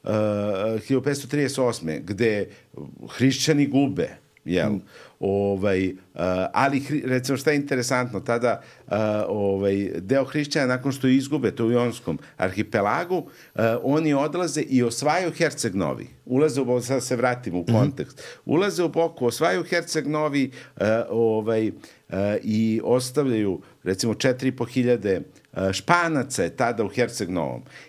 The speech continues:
Speaker 2: I onda trideset devete Harudin Barbarossa kaže: „Vi ćete meni Herceg Novi.”
Speaker 1: Mhm.
Speaker 2: I dođe sa dvesta brodova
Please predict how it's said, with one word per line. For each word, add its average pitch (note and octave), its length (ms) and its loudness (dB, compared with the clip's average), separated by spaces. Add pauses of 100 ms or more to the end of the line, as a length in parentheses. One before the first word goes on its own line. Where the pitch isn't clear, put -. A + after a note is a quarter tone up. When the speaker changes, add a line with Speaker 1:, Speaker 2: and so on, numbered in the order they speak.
Speaker 2:
I A2+ 120 2
onda E3 200 2
trideset F3 420 -2
devete E3+ 440 0
Harudin C#3+ 440 -4
Barbarossa C#3 520 -2
kaže: B2+ 240 -2
„Vi C3 140 2
ćete A#2+ 300 0
meni G#2+ 320 0
Herceg E2+ 420 -2
Novi.” E2+ 420 -2 (180)
Speaker 1:
Mhm. G#2+ 200 0 (460)
Speaker 2:
I A2 180 2
dođe C3+ 360 0
sa A#2 180 -2
dvesta C3+ 580 -2
brodova D#2+ 720 -2